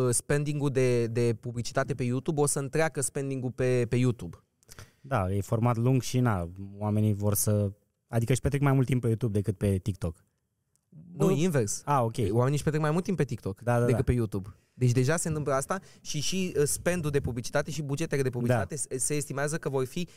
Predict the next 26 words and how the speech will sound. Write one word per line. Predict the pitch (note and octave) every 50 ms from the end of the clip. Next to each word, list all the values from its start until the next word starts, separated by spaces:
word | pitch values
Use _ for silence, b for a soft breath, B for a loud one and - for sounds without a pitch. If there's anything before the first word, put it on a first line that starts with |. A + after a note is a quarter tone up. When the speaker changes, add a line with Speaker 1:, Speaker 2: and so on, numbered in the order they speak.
| b b b
Speaker 1:
mai | - C3+ C3+ C3 C3+
mari, | C3+ D3 F#3+ G3+ E3 B2 G2 - _ _ _
pe, | - B2+ B2 A#2+ A#2+ A#2 -
că | C#3+
vor | C3+ C3+ C#3+
depăși, | C3+ C#3 C3+ C#3 C#3 - - A3 G#3 C#3 - - _ _
uh, | - C3 B2+ B2 B2 A#2+ A#2 A#2+
Speaker 2:
Da, | B2 B2+ A2+ A2
da, | G#2+ G#2 G#2
Speaker 1:
uh, | G2+
Speaker 2:
da. | A#2+ A#2+ A#2 A2+ A2+ A2 - A#2
Speaker 1:
uh, | A#2+ A#2+ A#2
bugetele | A2 A2+ B2 A#2+ C#3+ D#3+ - D3 C#3+
de | C#3+
pe | B2+ C#3+
YouTube | C3+ D#3 E3+ F3+ E3
vor | C#3+ D3+
fi | C#3+ F3+ F3+
depășite | D#3 D#3 - C#3+ C#3 - G3 - F3+
de | D#3 D3+
cele | - - D3 D#3
Speaker 2:
Corect, | C3 B2+ B2
Speaker 1:
de | A2+
Speaker 2:
da. | G2+ G2+
Speaker 1:
pe | F#2 F2+
TikTok, | C#3 C3+ -